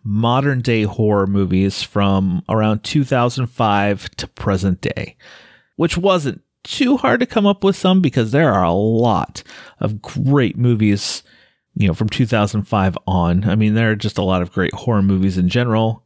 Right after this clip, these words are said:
but I wanted to give a top five that's not just, you know, the normal of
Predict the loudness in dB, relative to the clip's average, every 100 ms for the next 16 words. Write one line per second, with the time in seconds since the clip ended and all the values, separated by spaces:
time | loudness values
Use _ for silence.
0 | _ -2 0 0 0 -2 0 0 -2 -10
1 | _ -14 -6 -2 -2 -2 -2 0 2 0
2 | -4 -14 -6 -4 -2 0 0 0 -2 -4
3 | -6 -2 0 2 2 2 2 2 2 2
4 | 2 2 0 -6 -14